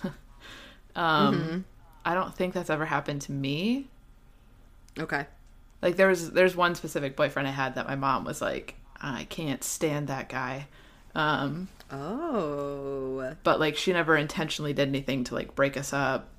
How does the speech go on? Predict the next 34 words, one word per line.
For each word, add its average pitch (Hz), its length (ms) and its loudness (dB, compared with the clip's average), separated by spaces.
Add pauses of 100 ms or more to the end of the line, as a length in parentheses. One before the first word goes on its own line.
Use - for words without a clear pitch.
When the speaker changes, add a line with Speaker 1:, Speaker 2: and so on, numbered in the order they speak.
(920)
Speaker 2:
Okay. 135 280 -12
Speaker 1:
But 180 100 4
I 190 60 4
think 240 220 6
friendship-wise, 151 1700 2 (840)
I 170 80 -6
don't 220 120 2
think 247 160 4
I've 214 80 4
ever 185 160 6
had 160 280 2
that. 127 400 0 (1080)
Speaker 2:
Mm. 151 260 -8 (320)
Okay. 214 240 -2 (400)
Well, 196 100 -4
that's - 160 -6
good. 127 180 -8 (120)
Speaker 1:
Yeah. 143 400 0 (420)
But 202 120 10
I 208 80 10
have 240 280 8
heard 294 200 4
of 240 100 -2
people, 175 500 6
the 170 160 0
whole, 185 320 6
like, 160 340 2 (520)
"Let 170 160 0
me 202 80 6
spend 190 280 2
some 165 140 -2
quality 160 420 2
time 156 360 2
with 156 280 -4